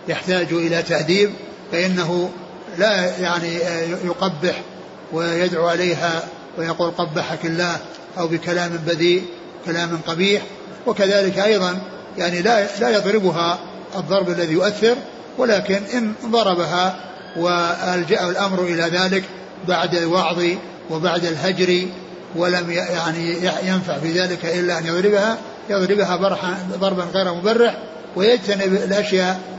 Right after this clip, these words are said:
التي، آه، يكون فيها تشويه، يعني كضرب الوجه، لأن ضرب الوجه قد يؤثر على الوجه وقد يؤثر على الحواس التي في ال-، في الوجه، لأن الحواس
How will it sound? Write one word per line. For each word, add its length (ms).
التي، 500
آه، 380
يكون 400
فيها 240
تشويه، 460
يعني 240
كضرب 380
الوجه، 520
لأن 320
ضرب 240
الوجه 480
قد 120
يؤثر 420
على 100
الوجه 320
وقد 300
يؤثر 480
على 420
الحواس 680
التي 340
في 100
ال-، 100
في 140
الوجه، 320
لأن 260
الحواس 560